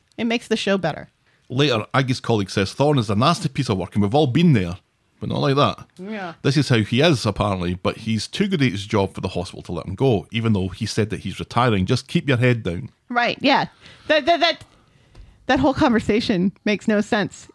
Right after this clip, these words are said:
Speaker 1: if he's retiring. She's like, "Oh, the hospital is so desperate for people. We're so understaffed that we need this consultant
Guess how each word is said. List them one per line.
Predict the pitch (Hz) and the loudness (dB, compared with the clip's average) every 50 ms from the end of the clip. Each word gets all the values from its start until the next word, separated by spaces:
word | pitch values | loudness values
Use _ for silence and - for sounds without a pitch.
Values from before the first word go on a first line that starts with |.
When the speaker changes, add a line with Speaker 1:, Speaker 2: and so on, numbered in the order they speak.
| - - | -4 -2
Speaker 1:
if | 202 - | -2 0
he's | 226 208 196 | 0 -2 -2
retiring. | 190 185 - - 208 190 196 190 180 165 165 180 160 - - | -2 -4 -2 0 0 2 2 2 2 2 0 -2 -4 -6 -8
She's | - 247 | -8 -4
like, | 226 233 247 - | -2 -2 0 2
"Oh, | 208 247 277 | 2 2 2
the | 240 254 247 - | 2 2 2 2
hospital | 247 320 311 - - - 277 254 | 2 2 0 0 0 0 0 0
is | 254 - | 0 0
so | - 240 226 | 0 -2 0
desperate | 196 - 233 247 - - - - - | 0 0 0 0 -2 -4 -6 -6 -6
for | - - 202 | -6 -8 -6
people. | 190 - 208 208 - 208 190 185 185 190 - - | -4 -4 -6 -4 -2 -2 -2 -2 -2 -4 -6 -8
We're | - 208 220 | -6 -6 -4
so | - - 269 262 254 | -2 0 0 2 2
understaffed | 233 226 208 214 - - - 208 214 220 196 180 180 - - - - - _ _ _ _ _ _ _ _ _ _ _ _ _ _ _ _ _ _ _ _ _ _ _ _ _ - - - | 2 2 2 0 -2 0 2 2 4 4 4 2 0 -2 -8 -20 -20 -20 _ _ _ _ _ _ _ _ _ _ _ _ _ _ _ _ _ _ _ _ _ _ _ _ _ -10 -4 -2
that | 254 208 | 0 0
we | 220 247 247 | 2 2 4
need | 240 240 247 214 | 4 4 2 2
this | 240 240 - | 0 -2 -2
consultant | - - 220 214 - - 262 247 269 - 226 185 165 - - - | -2 -4 -4 -4 -2 0 0 0 0 0 0 -2 -2 -2 -8 -14